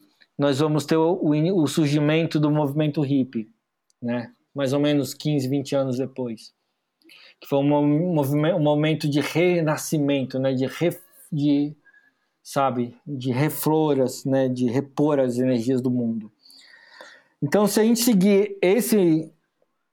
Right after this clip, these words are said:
mapa, né? Nós tivemos, nós estamos vivendo um momento de crise, uma pandemia, que vai matar muito menos gente, porque nós somos hoje um planeta mais evoluído,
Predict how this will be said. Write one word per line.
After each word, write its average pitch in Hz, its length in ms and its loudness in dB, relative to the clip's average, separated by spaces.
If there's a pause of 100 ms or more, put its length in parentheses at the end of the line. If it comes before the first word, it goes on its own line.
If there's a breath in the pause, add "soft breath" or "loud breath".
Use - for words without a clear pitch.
(180)
mapa, 151 640 0 (600)
né? 131 400 -2 (880)
Nós 147 320 0
tivemos, 147 800 0 (120)
nós 139 180 2
estamos 156 320 0
vivendo 147 340 2
um 151 60 2
momento 143 380 0
de 131 100 0
crise, 123 580 0 (840)
uma 120 140 0
pandemia, 135 760 2 (540)
que - 80 -2
vai 143 140 2
matar 143 320 2
muito 147 280 2
menos 139 280 2
gente, 135 380 -2
porque 147 300 -2
nós 139 260 0
somos 139 640 -2
hoje 135 400 0 (480 loud breath)
um 135 120 -4
planeta 139 480 0
mais 139 240 0
evoluído, 139 800 2